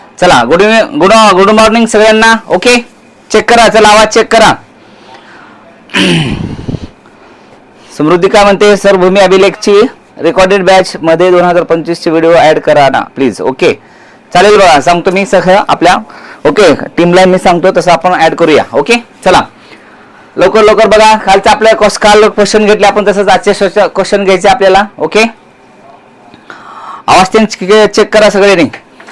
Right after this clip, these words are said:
ओके, चला बघा आता पहिला क्वेश्चन मी घेऊ. पहिला क्वेश्चन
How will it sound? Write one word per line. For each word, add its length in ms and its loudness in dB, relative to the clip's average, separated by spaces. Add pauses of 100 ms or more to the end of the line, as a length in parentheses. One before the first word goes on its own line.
(2750)
ओके, 220 -6 (460)
चला 200 0 (880)
बघा 160 2
आता 140 2
पहिला 260 2
क्वेश्चन 300 0
मी 100 -2
घेऊ. 180 2
पहिला 240 2
क्वेश्चन 360 0